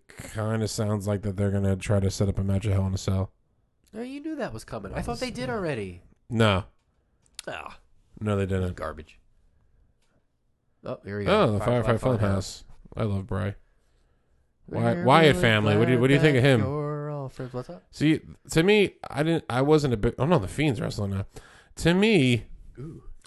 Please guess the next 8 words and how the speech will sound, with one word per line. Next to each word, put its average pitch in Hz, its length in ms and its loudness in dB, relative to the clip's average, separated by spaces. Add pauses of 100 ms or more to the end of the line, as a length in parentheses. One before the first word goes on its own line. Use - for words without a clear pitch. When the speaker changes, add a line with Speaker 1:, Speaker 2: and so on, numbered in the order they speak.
(800)
Speaker 1:
the 120 160 2
Wyatt 139 400 2
family. 101 760 0 (1700)
It. 160 280 4 (680)
Speaker 2:
It 165 160 -2
had 180 220 -2
so 196 240 -2
much. 208 420 -8